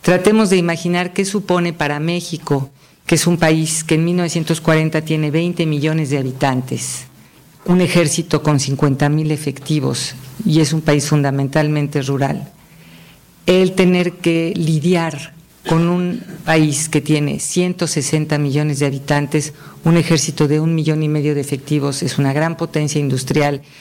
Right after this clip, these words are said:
y es la gran potencia militar que acaba de lanzar las bombas de Hiroshima y Nagasaki en mil novecientos cuarenta y cinco. Entonces, lo que va a tratar de hacer Ávila Camacho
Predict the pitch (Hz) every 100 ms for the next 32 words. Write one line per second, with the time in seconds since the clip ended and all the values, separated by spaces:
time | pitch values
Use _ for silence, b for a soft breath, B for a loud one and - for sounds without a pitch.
0 | B 151 135 147 143 165 170 170 - 160
1 | 156 151 151 147 147 143 143 - B B
2 | B - 160 160 160 160 - - 147 139
3 | 151 156 151 147 147 151 - 156 147 156
4 | - - 208 147 143 131 151 151 143 139
5 | - B B 151 147 139 - 160 151 143
6 | 143 131 147 143 156 - 151 151 135 143
7 | - 139 143 147 - 208 202 - - b
8 | b b - 151 151 175 202 202 196 180
9 | 170 160 170 160 156 147 143 147 151 151
10 | 151